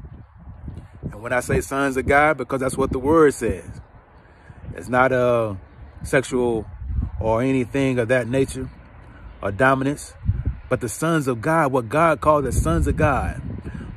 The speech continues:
those who are doing his will on earth. You may be a woman, and you a woman of God, and you're doing all that God has called you to do.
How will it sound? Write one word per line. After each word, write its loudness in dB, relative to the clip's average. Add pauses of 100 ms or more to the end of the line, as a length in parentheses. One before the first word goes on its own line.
those 6
who 2
are 4
doing 0
his 0
will 4
on -2
earth. 0 (720)
You -2
may 6
be 6
a 6
woman, 4 (580)
and -2
you 6
a 6
woman 4
of 2
God, 0 (400)
and 6
you're 6
doing 4
all 4
that -2
God 4
has 0
called 4
you 4
to 2
do. 0